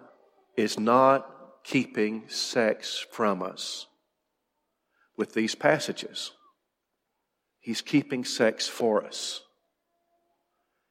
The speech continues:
He created it. It's a,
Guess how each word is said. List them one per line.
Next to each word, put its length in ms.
He 100
created 580
it. 200
It's 200
a, 60